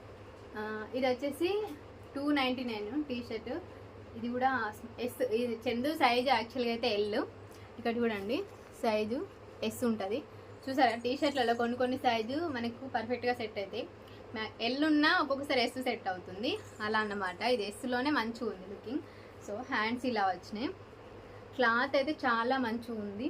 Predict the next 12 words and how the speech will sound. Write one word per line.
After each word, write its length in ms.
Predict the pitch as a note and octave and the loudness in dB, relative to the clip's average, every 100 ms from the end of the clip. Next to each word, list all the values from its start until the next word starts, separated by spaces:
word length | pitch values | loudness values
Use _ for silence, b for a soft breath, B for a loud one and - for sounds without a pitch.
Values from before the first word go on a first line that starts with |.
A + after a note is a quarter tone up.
| - - - - - - - - | -4 -16 -18 -18 -18 -18 -18 4
ఇక్కడ 280 | D4 F4 A4+ B3+ | 6 6 2 2
బ్లూ 360 | B3 C#4 D4 D4+ - - A#3 | 2 4 2 0 -10 -6 -2
and 100 | A3+ | 4
డార్క్ 380 | A#3+ B3 B3 B3+ | 8 10 10 4
నేవీ 280 | A#3+ A#3 C4 | 0 2 2
బ్లూ 260 | B3 C#4+ | 4 6
and 300 | C#4 C#4 E4 | 6 6 2
స్కై 300 | F#4+ C#4 B3 | 4 6 6
బ్లూ 160 | B3 C4+ | 6 4
కలర్ 260 | B3+ B3+ | 4 4
లైన్స్ 320 | C4 G#3+ G#3+ G3+ | 2 0 0 -4
వచ్చినాయి, 340 | F#3 - | -6 -10